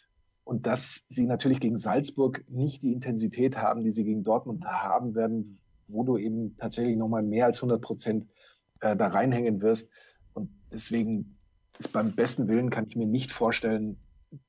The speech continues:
dass, dass alle, dass irgendwas anderes als ein klarer Bayern-Sieg da rauskommt. Und wenn du sagst drei null, ähm, ja, sag ich ja.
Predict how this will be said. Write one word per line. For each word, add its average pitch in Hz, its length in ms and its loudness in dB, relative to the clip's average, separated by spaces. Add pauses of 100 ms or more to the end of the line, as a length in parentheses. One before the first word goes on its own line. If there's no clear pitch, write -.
dass, - 560 -4
dass 113 220 -6
alle, 113 260 0
dass - 260 -8
irgendwas 143 400 4
anderes 120 380 2
als 107 180 -8
ein 113 60 -6
klarer 113 340 0
Bayern-Sieg 104 480 -2
da 101 100 -4
rauskommt. 117 480 -4
Und 101 380 -12
wenn 104 160 0
du 123 80 4
sagst 117 340 0
drei 104 160 -2
null, 135 400 2 (460)
ähm, 107 380 -4 (100)
ja, 110 180 0 (240)
sag 113 160 0
ich 107 80 -4
ja. - 220 0